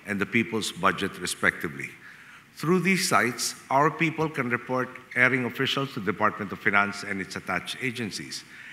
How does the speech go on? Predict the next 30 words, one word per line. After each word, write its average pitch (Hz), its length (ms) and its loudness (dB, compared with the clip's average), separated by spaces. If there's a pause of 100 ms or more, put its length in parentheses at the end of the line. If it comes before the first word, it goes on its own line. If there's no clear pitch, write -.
(120)
and 143 120 -2
they 160 100 8
can 156 160 2
also 165 300 -2
directly 143 400 4
see 160 340 -2 (120)
how 123 180 2
the 104 100 -4
government 127 520 0
is 107 100 -6
spending 110 460 0
taxpayer 95 560 -2
money. 107 340 -4 (520)
We 160 160 4
likewise 156 480 4
reworked 143 440 4
the 143 80 0
formula 139 400 2
for 127 160 -2
success - 460 -2
in 131 120 -4
business, 139 480 -6 (380)
from 143 280 4
one 160 300 4
that 147 160 -4
required 127 520 2
connections 131 800 0
to 113 80 -4
influential 98 640 0
people 120 480 -2